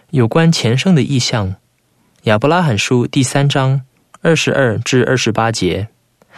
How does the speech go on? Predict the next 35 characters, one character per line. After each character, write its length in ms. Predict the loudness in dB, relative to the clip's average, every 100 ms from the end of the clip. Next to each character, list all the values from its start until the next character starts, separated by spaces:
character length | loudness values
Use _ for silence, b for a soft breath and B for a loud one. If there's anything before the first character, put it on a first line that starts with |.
| B B B B
耶 140 | 0 2
利 160 | 4
米 160 | 2 0
书 320 | 0 0 0
第 300 | 0 0 0
一 60 | 0
章 420 | 0 0 0 -2 _ _ -2
第 140 | 0
五 160 | 2 0
节， 420 | -2 -2 -2 -4 -12 _ _ _ -20 b b
教 200 | -4 0
义 120 | 2 2
和 100 | 0
圣 260 | 0 0
约 340 | 2 0 -2 -6 _ -4
二 140 | -2
十 140 | 0 0
九 180 | 0
篇 440 | -2 0 2 2 -2 _ _ b b -8
三 220 | 0 0
十 200 | 2 0
一 240 | 0 0
至 240 | 0 0 0
三 200 | 0 0
十 120 | 0
八 180 | 0 -2
节， 320 | -2 -6 -8 _ _ _ _ _ _ B B B B B B
属 200 | -4 0
灵 240 | 2 2 2
和 160 | 0
属 220 | -2 -2
世 160 | 0 0
的 100 | 0
创 240 | 0 -2
造， 360 | 0 0 -2 -8